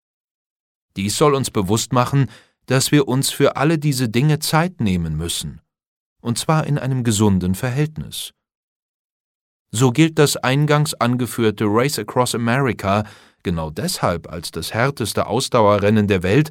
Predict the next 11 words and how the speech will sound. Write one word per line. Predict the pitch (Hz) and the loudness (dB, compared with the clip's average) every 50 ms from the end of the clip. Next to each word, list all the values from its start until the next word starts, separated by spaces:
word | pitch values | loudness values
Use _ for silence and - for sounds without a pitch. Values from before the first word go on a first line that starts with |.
| - - - _ _ _ _ _ _ _ | -6 -18 -20 _ _ _ _ _ _ _
weil | - 110 127 143 147 | 0 2 2 4 4
nahezu | 143 139 139 147 156 156 151 - 143 135 | 2 2 2 2 2 0 0 0 -2 0
sämtliche | 123 113 131 151 170 165 - 165 156 156 156 147 | 0 2 2 0 0 0 -2 -4 -2 -2 -2 -4
Teilnehmer | 156 - 139 123 117 110 101 98 95 92 90 87 92 | -2 0 0 2 2 2 2 2 2 0 0 0 -2
als | - 98 95 - 92 | -4 -6 -6 -6 -2
Rennstrategie | 87 107 139 147 - - - 98 92 - - 101 85 95 104 123 131 - - - _ _ _ _ | 0 0 0 0 -2 -2 -2 -2 -2 -2 -4 -4 -2 -2 -2 -2 -2 -4 -8 -18 _ _ _ _
ein | 127 131 139 - | -2 -2 -2 -2
extrem | 120 123 - - - - - 131 147 156 | -4 -6 -6 -8 -6 -2 0 2 2 2
ungesundes | 156 - 135 131 135 120 123 113 95 113 113 120 123 131 135 - - - | 2 2 0 2 2 2 2 2 4 2 2 2 2 0 -2 -4 -6 -6
zeitliches | - - 120 110 110 - 131 135 - - 147 - | -2 0 0 0 0 -2 -6 -6 -4 -4 -6 -2
Verhältnis | - 147 127 113 104 95 95 90 - - 95 127 - - | 0 0 0 0 0 -2 -2 -2 -4 -4 -4 -4 -4 -6